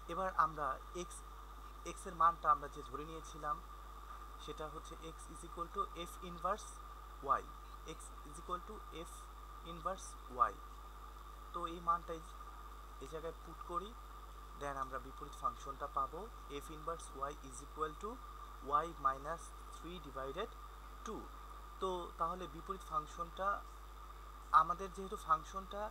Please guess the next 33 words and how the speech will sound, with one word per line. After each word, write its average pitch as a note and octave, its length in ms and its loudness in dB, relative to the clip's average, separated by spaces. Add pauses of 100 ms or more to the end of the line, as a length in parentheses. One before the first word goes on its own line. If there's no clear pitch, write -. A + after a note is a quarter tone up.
(580)
x - 40 -8 (140)
এর A#3+ 60 0 (340)
বিপরীত G3+ 400 -4
করতে D3+ 240 -2
হবে, C#3 140 2 (120)
তাহলে E3 300 4 (260)
y - 60 0
এর F3 140 -2
পরিবর্তে F3 400 0 (260)
x D3 40 -10 (220)
put C3 140 -6 (120)
করতে - 420 -2
হবে A2 240 -4
ফাংশনে, G#2+ 360 2 (440)
ডোমেনের C3+ 420 0
মানটা C#3 260 0 (800)
x - 20 -10 (160)
put - 140 -8 (100)
করতে A2+ 280 -2
হবে। G#2+ 200 0 (220)
So, E3 80 2 (440)
x - 20 -10 (180)
put D#3+ 140 -6 (100)
করলে F3+ 240 -2 (220)
আমরা C#3 200 -2 (200)
পাচ্ছি D3 360 8 (520)
বিপরীত D3+ 380 -6
ফাংশনটা D3 460 -8
হচ্ছে E3 240 -4 (420)
x - 20 -12 (300)
minus C#3+ 340 0 (960)
three F#3+ 220 -6 (100)
divided C#3+ 460 0